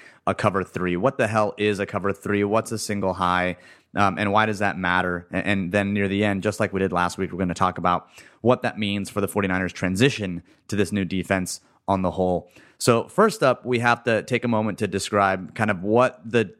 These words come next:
basic two types of coverages are. Um, and a lot of this stuff, of course, is gonna be reduced down to some of the big, broad concepts, but these are not just arbitrary, you know, over reductions that we've done. Most of these descriptions and reductions we've gotten from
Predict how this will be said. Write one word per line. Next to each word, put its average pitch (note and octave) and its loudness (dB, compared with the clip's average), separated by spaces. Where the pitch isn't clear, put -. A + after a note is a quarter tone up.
basic C#3 0
two C3 2
types A2+ -4
of G2 -4
coverages F2+ -2
are. E2 0
Um, G#2 0
and A2 0
a A#2+ 4
lot D3 6
of E3 -2
this B2+ -4
stuff, A2 -2
of F#2+ -10
course, G2+ 0
is F#2+ -6
gonna F#2+ -4
be F2+ -4
reduced F#2 -2
down F#2 0
to F#2 -4
some F#2 -2
of E2+ -4
the F2+ 0
big, F2 -2
broad F2+ 0
concepts, E2 -8
but - -2
these A#2+ 2
are A#2 -2
not B2 2
just A2+ -6
arbitrary, G2+ 0
you G#2+ -4
know, G2+ 2
over A2 2
reductions G2+ 0
that F2+ -2
we've F#2 -4
done. G2 0
Most D3+ 2
of A#2 -4
these G#2+ -2
descriptions G2+ -2
and G2+ -2
reductions G2 -2
we've G2 -2
gotten F#2 0
from F#2 -2